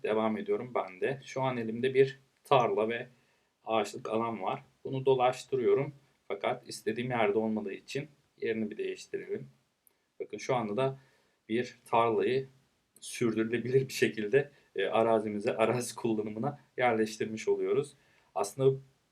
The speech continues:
oyunun mantığında yatan şeyler, e, gerçekten de şehircilik ilkeleriyle bağdaşan şeyler. E, o yüzden bu oyunu sizlerle paylaşmak istedim. E, mekanik olarak basit bir oyun olsa da görmüş olduğunuz gibi şehirciliğin,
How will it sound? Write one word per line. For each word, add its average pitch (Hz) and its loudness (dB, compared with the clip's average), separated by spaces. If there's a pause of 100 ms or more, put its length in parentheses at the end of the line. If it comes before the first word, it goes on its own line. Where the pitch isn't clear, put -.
(200)
oyunun 120 4
mantığında 139 4
yatan 139 4
şeyler, 139 4 (280)
e, - 2
gerçekten 131 2
de 151 -2
şehircilik 120 0
ilkeleriyle 123 0 (320)
bağdaşan 110 2
şeyler. 117 2
E, 101 6
o 117 2
yüzden 135 0
bu 113 2
oyunu 101 0
sizlerle 98 0
paylaşmak 95 -2
istedim. 135 -6 (400)
E, 98 2 (420)
mekanik 113 -4
olarak 120 0
basit 113 0
bir 117 2
oyun 110 2
olsa 101 -2
da 131 -2 (280)
görmüş 107 2
olduğunuz 113 -2
gibi 104 -8
şehirciliğin, 104 -2